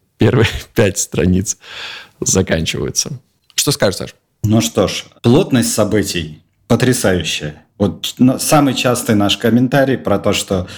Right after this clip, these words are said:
Speaker 2: на первых пяти страниц приш-, произошло всего одно-два события, здесь точно неуместен. Произошло очень много всего, и я ничего не понял.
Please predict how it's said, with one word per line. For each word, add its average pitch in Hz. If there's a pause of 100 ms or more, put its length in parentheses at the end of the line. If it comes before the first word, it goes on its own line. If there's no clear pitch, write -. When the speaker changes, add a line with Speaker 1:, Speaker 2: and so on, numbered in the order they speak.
(160)
Speaker 2:
на 110
первых 101
пяти 110
страниц 101
приш-, - (100)
произошло 101
всего 101
одно-два 95
события, 123 (480)
здесь 107
точно 123
неуместен. 101 (100)
Произошло 113 (380)
очень 120
много 90
всего, 139 (440)
и 95
я 101
ничего 95
не 90
понял. 76